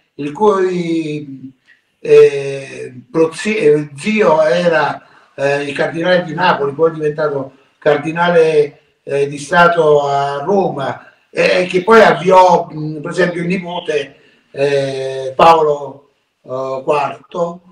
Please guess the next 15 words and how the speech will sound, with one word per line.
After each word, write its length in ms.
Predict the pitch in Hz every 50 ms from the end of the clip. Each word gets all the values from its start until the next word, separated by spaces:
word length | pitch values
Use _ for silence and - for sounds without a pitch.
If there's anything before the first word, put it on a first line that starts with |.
| _ _ _ _ _ _
eh, 200 | 147 147 147 147 151
co-, 220 | - 156 147 151
diventato 580 | 143 143 151 151 151 151 160 175 160 151 147 147
Paolo 340 | 147 143 143 151 165 180 180
quarto, 680 | 165 147 143 151 - - - 165 151 151 151 - _ _ _ _ _ _ _
che 220 | - 147 151 147
poi 240 | - - 175 175 165
conosciamo 600 | - 151 147 147 147 - - 170 165 160 151 147
come 540 | 143 143 147 143 139 139 139 131 123 127 - - - _ _ _ _ _ _ _ _
il 220 | 131 135 139 139
grande, 1080 | 139 160 165 170 170 170 165 160 160 151 151 147 143 139 135 135 131 131 120 - _ _ _ _ _ _
eh, 320 | _ 131 135 135 135 135 135
papa 360 | - 165 160 151 147 151 143
dell'Inquisizione, 1900 | 131 135 143 139 139 139 143 139 135 131 135 131 120 117 - _ _ _ _ _ 139 135 135 139 151 139 135 143 139 139 - - 175 156 143 120 117 123 143
no? 460 | 165 175 175 175 - - - - _